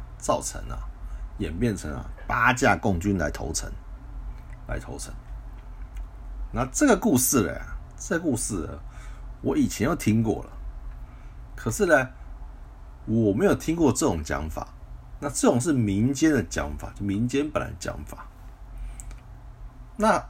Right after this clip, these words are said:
刚好呢，我们有一位啊，之前的一位我们空军的老将军啊，叫做陈邦奎啊将军啊，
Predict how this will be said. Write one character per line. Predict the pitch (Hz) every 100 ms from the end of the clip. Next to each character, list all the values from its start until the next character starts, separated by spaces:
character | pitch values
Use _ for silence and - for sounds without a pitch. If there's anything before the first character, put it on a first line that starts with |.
| - -
刚 | - 196
好 | 180 113
呢， | 101 101
我 | 98
们 | 123
有 | 113
一 | 107
位 | 107
啊， | 78 60 - - - - - - - - - - - -
之 | - 147
前 | - 107
的 | 113
一 | 110
位 | 117 110
我 | 95
们 |
空 | 101 135
军 | 131
的 | 120
老 | 101 73
将 | 87 101 101
军 | 104 98
啊， | 71 92 -
叫 | 95
做 | 87
陈 | - 92
邦 | 104 117 123
奎 | 92 82
啊 | 80
将 | 71 85
军 | 82 80
啊， | 69 -